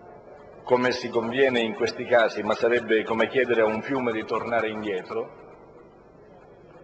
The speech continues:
ci chiediamo se si tratta di uno scherzo o degli effetti devastanti della schizofrenia, quando la schizofrenia arriva agli alti gradi istituzionali.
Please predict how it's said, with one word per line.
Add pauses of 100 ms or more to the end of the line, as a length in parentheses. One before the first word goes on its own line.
(880)
ci
chiediamo
se
si
tratta
di
uno
scherzo (920)
o
degli
effetti
devastanti
della
schizofrenia, (680)
quando
la
schizofrenia
arriva
agli
alti
gradi
istituzionali.